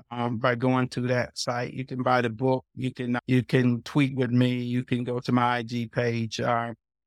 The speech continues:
uh, you can email me if you got questions, you got comments,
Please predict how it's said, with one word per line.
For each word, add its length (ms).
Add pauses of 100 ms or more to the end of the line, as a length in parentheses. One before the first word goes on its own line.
uh, 140
you 160
can 140
email 500
me 260
if 100
you 60
got 200
questions, 540
you 60
got 240
comments, 640